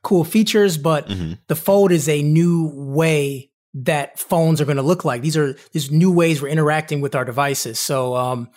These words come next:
Speaker 1: this is exciting. Is, is it the next evolution of mobile devices, or is it gonna be one of those things that's gonna be dropped off in a couple of years because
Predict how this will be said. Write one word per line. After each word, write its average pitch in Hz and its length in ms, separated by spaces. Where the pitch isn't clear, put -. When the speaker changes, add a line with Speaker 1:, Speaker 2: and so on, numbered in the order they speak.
Speaker 1:
this 156 160
is 190 80
exciting. 190 420
Is, - 180
is 220 160
it 233 80
the 220 60
next 208 260
evolution 190 520
of 160 300
mobile 170 400
devices, 165 760
or 170 160
is 147 80
it 151 60
gonna 156 180
be 151 80
one 151 140
of 143 60
those 147 180
things 151 260
that's 139 120
gonna 147 140
be 139 80
dropped 135 360
off 147 200
in 147 60
a 131 60
couple 143 280
of 131 100
years 139 340
because 135 420